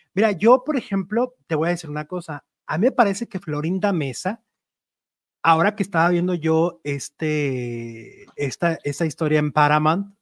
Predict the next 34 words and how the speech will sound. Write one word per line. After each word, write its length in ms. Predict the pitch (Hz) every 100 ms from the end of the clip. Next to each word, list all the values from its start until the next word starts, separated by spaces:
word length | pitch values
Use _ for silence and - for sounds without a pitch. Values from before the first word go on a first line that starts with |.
| _ _
me 160 | - 160
acordé 420 | 160 - 143 151
y 40 | 180
dije, 360 | 175 - 147 - _ _ _
"Es 120 | 160
que 140 | - 208
creo 180 | 240 226
que 100 | 226
Florinda 380 | 214 175 190
Mesa, 320 | 185 180 175 190
si 140 | 170
hubiera 260 | 143 165 196
seguido 380 | 165 131 156
haciendo 420 | 175 - 160 156 170
telenovelas, 640 | 143 135 127 131 156 165
hubiera 200 | 139 151
llegado 280 | 170 139 143
a 40 |
ese 140 | 156 147
nivel, 400 | 127 123 127 - _ _ _ - -
a 120 | 151
ese 180 | 160 202
nivel 320 | 185 143 151
de 60 |
los 160 | 180 151
brasileños", 640 | 131 127 - 135 147 143
porque 400 | - 147 - 131 - _ _ _ _
me 100 | -
acuerdo 420 | 160 - 165 190 202
que 80 |
había 180 | 160 151
unas 200 | 160 190
escenas 360 | 190 - 160 190
donde, 420 | 160 147 139 131